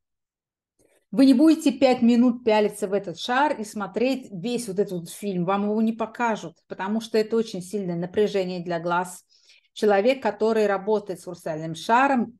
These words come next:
в состоянии транса, должен иметь определённый контроль над морганием. <laughs> Да, над морганием.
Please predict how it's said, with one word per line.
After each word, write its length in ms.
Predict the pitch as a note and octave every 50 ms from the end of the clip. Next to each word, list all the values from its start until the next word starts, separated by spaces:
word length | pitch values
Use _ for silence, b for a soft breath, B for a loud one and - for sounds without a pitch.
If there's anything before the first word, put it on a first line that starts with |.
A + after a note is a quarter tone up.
| _ _
в 160 | G3 F3 F3+
состоянии 880 | - - G#3+ G#3+ - - G3+ C#4+ D4+ B3+ G#3 G3 F#3 F3+ E3+ E3 D#3+ D3+
транса, 800 | D#3 - - E3+ E3+ E3+ E3+ E3 E3 D#3+ - - B3 C4+ D#4+ F#4 - _ _ _ _ _ _ _ _ _ _ _ _ _ _ _ _ -
должен 680 | - F#3+ F#3+ F#3+ A3+ C4 C#4+ D4 C#4+ C#4 D#4+ E4+ D#4 A#3+
иметь 380 | G#3+ G3+ G3 G#3+ B3+ B3 B3 G#3+
определённый 640 | - - F3 E3+ G3 G#3 G#3 G#3 F#3+ F3 E3 E3
контроль 760 | - - F#3+ F3+ F3+ F3+ - B3+ C#4+ D#4 E4 E4+ D#4+ E4 - - _ _ _ _ _ _ _ _
над 320 | - A3+ A#3 B3+ G#3 E3+ D3+
морганием. 960 | E3 F3+ A3+ A#3+ A#3 G#3+ F3+ F#3+ G#3+ G#3+ G#3+ G#3 G#3 G#3 G#3 G#3+ G#3 G#3 - B
<laughs> 40 | B B B _ _ _ _ _ _ _ _ _ _ -
Да, 220 | A3 F3 G#3+ G#3 A3 B3+ - _ -
над 240 | G#3 G#3 F#3+ G#3 A3+ B3+
морганием. 760 | A#3+ A#3+ A#3+ A3+ G3 G3 F#3+ F#3 F#3+ F#3+ F#3+ F#3+ G#3 G#3+